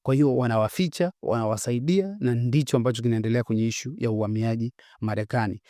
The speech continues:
Sasa, Obama alikuta mamilioni ya watu wameshaingia ndani ya Marekani, na alisema wazi kwamba hai make sense kuhamisha watu mamilioni kwa wakati mmoja.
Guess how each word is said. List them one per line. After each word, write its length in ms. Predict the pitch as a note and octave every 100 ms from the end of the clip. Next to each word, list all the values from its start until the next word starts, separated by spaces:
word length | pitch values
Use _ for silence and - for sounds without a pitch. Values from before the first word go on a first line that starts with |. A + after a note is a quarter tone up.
| - -
Sasa, 760 | C#3+ C3+ C#3+ C3 B2+ A#2+ A2+ A2 _ _ _ _ -
Obama 580 | C#3 F3 A3+ F3 C#3+ A#3 _ -
alikuta 500 | C#3 C#3+ E3+ D#3+ E3+
mamilioni 680 | D3 C#3+ C#3+ D3 D#3 F3+ E3
ya 80 | C3+
watu 240 | D3 C3+
wameshaingia 480 | C3+ C3 C3+ B2 C3+
ndani 260 | A#2+ A#2+ A2+
ya 60 |
Marekani, 560 | G#2+ G#2+ - C#3+ E3+ G3+ _ _ -
na 340 | A#2+ A#2 A2+
alisema 440 | - B2 - D#3+ C#3
wazi 300 | C3+ B2+ A2+
kwamba 600 | B2+ A#2+ A2+ A2 G#2 G#2 - _ _ _ -
hai 100 | D#3
make 220 | E3+ -
sense 320 | D3+ C3+ -
kuhamisha 460 | - A#2+ B2 B2 C3
watu 220 | B2+ B2
mamilioni 520 | A2+ A#2+ A#2+ C3+ C#3+
kwa 140 | A#2+ A2
wakati 280 | G#2+ -
mmoja. 440 | G#2+ A2+ A2+ G2